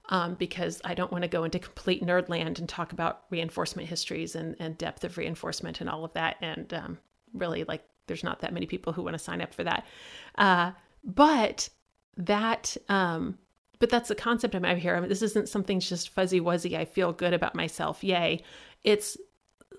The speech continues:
scientifically speaking, that is what is going to fuel and motivate your behavior. So I hope that made sense <laughs> when I went off on this, this,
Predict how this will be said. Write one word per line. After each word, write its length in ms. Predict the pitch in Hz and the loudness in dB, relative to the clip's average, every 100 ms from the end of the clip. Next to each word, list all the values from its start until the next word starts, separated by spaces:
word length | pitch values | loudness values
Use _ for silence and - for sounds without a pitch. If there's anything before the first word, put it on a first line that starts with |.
| - | -12
scientifically 720 | - - 185 - 233 247 202 | -6 -4 -2 0 0 0 -4
speaking, 640 | - - 185 185 175 175 - | -4 -4 -2 -2 -2 -4 -4
that 320 | 165 175 - | 0 2 2
is 160 | 190 175 | 0 0
what 200 | 170 - | 0 0
is 160 | 180 | -2
going 220 | - 170 | -2 -2
to 400 | 175 185 180 170 - _ _ _ _ | -2 -2 -2 -2 -6 _ _ _ _
fuel 760 | - - 208 220 170 175 - - | -14 -2 2 4 2 0 -6 -6
and 180 | 160 156 | -4 0
motivate 560 | 185 185 180 165 - - | 2 2 0 -2 -4 -8
your 160 | 175 - | -6 -4
behavior. 520 | 185 175 - - 190 _ _ - | -4 -4 -6 -8 -10 _ _ -8
So 340 | - 233 202 - - - - _ _ _ _ _ - | 2 4 4 0 -20 -20 -20 _ _ _ _ _ -2
I 80 | 185 | 0
hope 260 | - 311 | 2 2
that 160 | 311 - | 2 0
made 220 | 190 180 | 0 -2
sense 420 | - - 190 - - | -4 -6 -6 -12 -4
<laughs> 40 | |
when 140 | 208 196 | 0 2
I 140 | 196 | 4
went 240 | 180 226 | 6 6
off 160 | 190 190 | 4 -2
on 80 | 180 | -2
this, 120 | 165 | -4
this, 380 | - 165 160 - | -4 -4 -4 -8